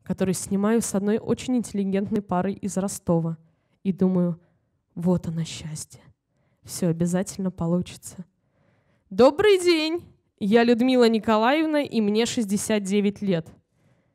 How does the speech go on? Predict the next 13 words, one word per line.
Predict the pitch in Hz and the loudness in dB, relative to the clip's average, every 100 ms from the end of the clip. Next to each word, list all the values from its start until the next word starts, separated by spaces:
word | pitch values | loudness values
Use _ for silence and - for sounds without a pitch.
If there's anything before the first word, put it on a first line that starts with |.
| _ - | _ -4
Вы | 202 | -4
спросите | - 226 233 220 220 | 2 4 4 0 0
меня | 214 214 | 2 2
о | 214 | 2
моей | 208 202 | 2 2
жизни | 208 180 254 240 233 | 2 0 -2 0 0
и | 214 | 0
с-, | - | -2
самом | - - - 226 208 | -12 -6 0 2 2
счастливом | 208 220 - 220 202 202 | -2 -6 -2 0 2 2
дне?" | 220 277 320 _ _ _ _ _ _ | 0 0 -4 _ _ _ _ _ _
Я | 214 208 | 0 2
задумаюсь. | 208 202 254 302 220 175 - | 2 2 2 2 0 -2 -10